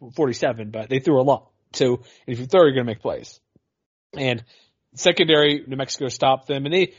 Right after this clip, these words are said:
they made it a little interesting in that second quarter. But besides that, New Mexico was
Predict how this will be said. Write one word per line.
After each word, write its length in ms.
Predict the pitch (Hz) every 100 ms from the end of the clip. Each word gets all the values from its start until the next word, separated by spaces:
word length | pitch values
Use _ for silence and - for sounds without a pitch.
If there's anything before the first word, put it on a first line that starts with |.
| _
they 80 | 175
made 160 | 202 180
it 40 |
a 20 |
little 160 | 165 175
interesting 300 | 175 - 190
in 40 | 175
that 140 | 160
second 280 | 180 175 165
quarter. 380 | 180 180 220 240 _ _ _ -
But 220 | 139 147
besides 340 | 151 170 160 143
that, 280 | 175 165
New 80 | 127
Mexico 280 | 165 - 214
was 120 | 180